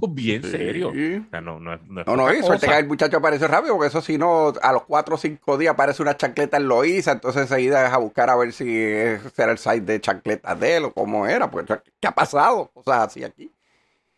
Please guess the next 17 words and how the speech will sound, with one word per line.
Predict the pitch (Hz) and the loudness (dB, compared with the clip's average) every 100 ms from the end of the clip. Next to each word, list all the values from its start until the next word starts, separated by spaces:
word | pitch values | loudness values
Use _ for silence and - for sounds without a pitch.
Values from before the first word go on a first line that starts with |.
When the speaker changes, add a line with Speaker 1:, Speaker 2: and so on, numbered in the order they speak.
| _ | _
Speaker 1:
Sí, | - - | -8 -4
Speaker 2:
Empiezan | 98 92 101 113 | -2 -2 -2 -2
Speaker 1:
sí. | 117 | 0
Speaker 2:
a, | 110 104 | 2 2
a, | - 101 | 0 -4
cualquier | - 95 - - | -4 -6 -6 -14
cosa | 123 127 | -8 -2
que | 110 | 0
aparezca, | 101 101 110 - 90 | 2 2 0 -2 -4
quieren | 95 95 | -4 -2
saber | 98 92 90 | 0 0 0
si | - | -4
es | 82 | -2
de | 95 | -2
él, | - | 0
¿sabes? | - 95 78 76 _ _ - | 0 0 -2 -8 _ _ -16
Eh, | - | -14